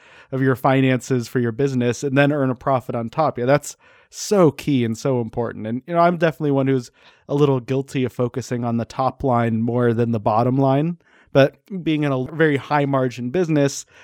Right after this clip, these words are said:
that doesn't really hurt me that much. But if you're in a business,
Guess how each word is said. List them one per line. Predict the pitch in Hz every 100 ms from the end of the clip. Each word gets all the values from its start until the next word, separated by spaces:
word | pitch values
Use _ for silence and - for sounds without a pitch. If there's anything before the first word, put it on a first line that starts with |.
| -
that | 143 147
doesn't | 143 131 131
really | 127 120
hurt | 110 - -
me | 131
that | 113 110
much. | 117 113 113 - - _ _ _
But | 139 139
if | 139
you're | 143 143
in | 135
a |
business, | 120 139 139 135 131 -